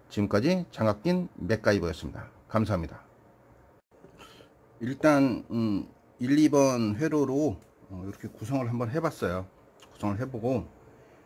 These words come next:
동작을 시켜보면 이게 이제 보조 접점을 이용하는 거죠. 네, 엠씨의 보조 접점을 이용하는 거, 어, 동작 잘 됩니다. 동작 잘 되고, 음. 음, 두 번째 거,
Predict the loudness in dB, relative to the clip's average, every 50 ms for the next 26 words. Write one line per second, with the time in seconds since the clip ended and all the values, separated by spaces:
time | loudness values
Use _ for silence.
0 | -20 -8 -2 0 0 2 2 2 0 -2 -4 -4 -2 0 0 2 2 2 0 0
1 | 0 0 -2 -4 -6 -10 -18 -20 -20 -20 -20 -20 -20 -12 -4 -2 2 2 2 2
2 | 0 0 2 4 4 4 4 2 0 2 2 4 4 4 4 2 2 2 2 2
3 | 0 0 -2 -2 -2 -2 -2 -2 -4 -8 -8 -6 -4 -2 -2 -2 -2 -2 -2 -2
4 | -2 -4 -8 -6 -4 -2 0 0 0 0 0 -2 -2 -2 -2 -2 -2 -4 -4 -2
5 | -2 -2 0 0 0 0 0 2 2 0 0 -2 -2 -2 0 0 0 -2 -2 -6
6 | -8 -12 -16 -8 -4 -4 -4 -4 -8 -18 -20 -20 -20 -20 -20 -20 _ _ -20 -14
7 | -14 -10 -6 -4 -4 -2 -4 -4 -6 -6 -6 -6 -4 -4 -4 -4 -4 -4 -6 -6
8 | -6 -8 -12 -16 _ -16 -12 -10 -8 -8 -8 -10 -8 -8 -8 -8 -6 -6 -6 -2
9 | 0 0 -2 -2 -4 -12 -20 -20 -20 -20 -20 -20 -20 -20 -16 -14 -14 -12 -14 -16
10 | -20 -20 -20 -20 -20 -20 -20 -20 -20 -20 -20 -20 -20 _ _ _ -20 -20 -20 -20
11 | -20 -20 -20 -20 -20 -20 -20 -20 -20 -20 -20 -20 -20 -20 -20 -20 -20 -20 -20 -8
12 | -4 -4 -4 -4 -6 -18 -20 -16 -14 -12 -12 -10 -12 -12 -14 -16 -20 -20 -20 -20
13 | -20 -12 -6 0 2 4 4 4 2 -4 -4 -6 -10